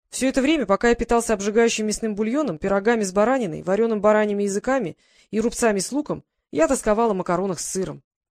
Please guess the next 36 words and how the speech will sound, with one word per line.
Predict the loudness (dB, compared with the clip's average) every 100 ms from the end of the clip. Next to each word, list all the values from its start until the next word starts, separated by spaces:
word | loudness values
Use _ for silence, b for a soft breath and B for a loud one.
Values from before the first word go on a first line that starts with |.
| _ _ _ _ _ _ _ _ _ _ -4
Это | 0
нам | 2 2
на | 2
ланч, — | 2 0 -4 -12 -12
сказала | -2 0 0 -2
Милдред. — | -4 -6 -6 -10 -14 _ _
Кстати, | -10 0 0 2
для | 0
кошек | 0 -2 -2
остается | -2 2 0 0 -2
кое-что | 0 0 -4
в |
холодильнике. | -2 0 0 -2 -6 -8 -14 _ _ _
Колбасный | 2 2 6 4 2 -6
хлебец, | 0 0 0 -4
пирожки | 0 0 0 -2
с | -2
треской, | -2 -4 0 -2 -2
индюшка, | -4 -4 -4 -2 -4 _ _ _
а | -2 0
для |
тебя | 0 2 2
там | 2
есть | -2 -4
тушеная | -6 -6 -2 0
говядина. | 0 0 0 -4 -10 -12 _ _ _ _ -4
Пока | 2 4
тебя | 4 2
не | 2 0
было, | 0
я | 0 0
надеюсь, | -2 -2 -4 -6 -6
не | -2
уморила | 0 0 0 -2
кошек | -4 -6
голодом. | -6 -6 -6 -10